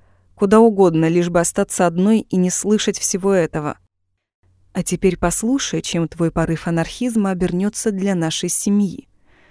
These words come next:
Не обращая внимания на мою вспышку, продолжает мама. Наши лучшие друзья перестанут с нами общаться. Это случится так или иначе, потому что отставку своего единственного сына Тайра и Кларк не простят.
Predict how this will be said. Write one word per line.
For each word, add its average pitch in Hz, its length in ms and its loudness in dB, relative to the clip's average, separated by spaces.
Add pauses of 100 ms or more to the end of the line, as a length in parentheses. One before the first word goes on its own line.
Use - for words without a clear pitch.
(220)
Не 170 140 2
обращая 165 420 2
внимания 175 500 2
на 165 120 0
мою 165 180 0
вспышку, - 480 -2
продолжает 170 640 0
мама. 165 380 -2 (840)
Наши 180 320 0
лучшие 170 380 -2
друзья 170 480 0
перестанут 254 580 0
с - 80 -6
нами 190 260 0
общаться. - 680 -10 (540)
Это 247 220 2
случится 226 680 -2
так - 280 -4
или 185 200 2
иначе, 165 480 -2 (300)
потому 175 300 0
что - 180 -2
отставку - 420 -4
своего 165 360 -2
единственного 156 800 -4
сына 214 380 2
Тайра 185 440 2
и 165 40 0
Кларк 240 460 2
не 202 160 -2
простят. - 720 -6